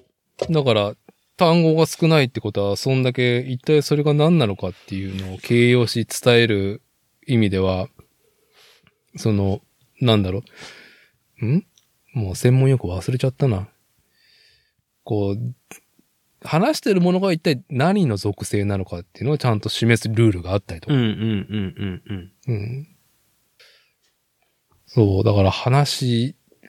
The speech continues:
Speaker 1: こう、何かこう、伝えるっていうことに対して、まあね、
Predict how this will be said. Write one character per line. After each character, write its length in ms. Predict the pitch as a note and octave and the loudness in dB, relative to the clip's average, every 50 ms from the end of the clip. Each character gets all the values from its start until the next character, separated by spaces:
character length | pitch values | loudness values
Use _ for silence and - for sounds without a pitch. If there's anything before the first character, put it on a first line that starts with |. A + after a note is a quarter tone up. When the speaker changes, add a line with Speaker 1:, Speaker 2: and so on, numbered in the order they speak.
| _ _ | _ _
Speaker 1:
こ 460 | - A2 G#2+ G#2+ G#2 G2+ G2+ G#2+ - - | -4 -2 -2 -2 -2 -2 -2 -4 -6 -10
う、 40 | - - - - - - - _ | -16 -20 -20 -20 -20 -20 -10 _
何 280 | - D#3 F3+ F#3+ E3+ C#3 | 2 4 4 6 4 4
か 400 | - C3 C3 B2 A#2 A2 G#2 - _ | 2 2 4 4 4 2 2 -2 _
こ 680 | - A2+ A2 A2 G#2+ A2 G#2+ G#2+ A2 A2 A2 A#2 - | -2 -2 0 0 0 0 0 0 0 0 -2 -4 -6
う、 20 | - - | -8 -8
伝 420 | - - - - E3 F3 F3+ F3+ | -8 -2 0 2 4 4 6 6
え 40 | F3+ | 4
る 120 | F#3 F#3+ F#3+ | 4 2 0
っ 40 | F#3+ | -2
て 240 | - _ - F#3 | -6 _ -2 0
い 80 | F3 E3 | 0 0
う 40 | D#3+ | 0
こ 140 | - E3 D#3+ | -2 -4 -4
と 180 | - - E3 | -2 -2 0
に 200 | E3 E3+ E3 E3 | 2 2 2 0
対 460 | - - D3+ D3 E3 E3+ D#3+ D#3 D3+ D#3 | -2 -6 -6 -4 -2 -2 -2 -2 -4 -6
し 240 | - - - - _ | -10 -12 -14 -16 _
て、 800 | _ - D#3+ E3 E3+ E3+ E3 D#3+ D#3 D3 C#3 C3+ B2+ B2 B2+ - | _ -4 -2 -2 0 0 0 2 2 2 2 0 -2 -4 -6 -8
ま 420 | - C3 C#3 D#3 D#3 D3+ D3 C3+ B2+ | -6 -4 -2 0 0 2 2 0 0
あ 40 | C3 | 0
ね、 380 | C3+ C3 C3+ C3+ C#3+ D#3 - | 0 0 0 0 -2 -4 -8